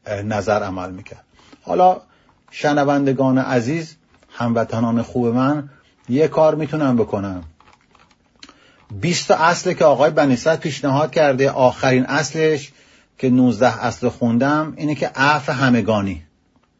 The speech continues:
برای آقای خمینی هم توضیح می‌ده که اگر شما این عفو همگانی رو بدید،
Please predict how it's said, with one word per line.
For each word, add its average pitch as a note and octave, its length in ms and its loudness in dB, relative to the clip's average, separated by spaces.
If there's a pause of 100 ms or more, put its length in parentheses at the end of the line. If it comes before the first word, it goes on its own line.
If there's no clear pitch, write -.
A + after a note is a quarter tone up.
(1000)
برای B2+ 340 4
آقای A#2+ 320 2
خمینی A#2+ 440 2
هم D3 300 -2
توضیح A#2+ 600 2
می‌ده F#2+ 420 -2 (160)
که F2+ 200 -10
اگر A2 220 -2
شما A#2 260 -6
این - 80 -6
عفو A2+ 280 -6
همگانی A2+ 540 -6
رو A#2 120 -4
بدید، B2+ 460 -6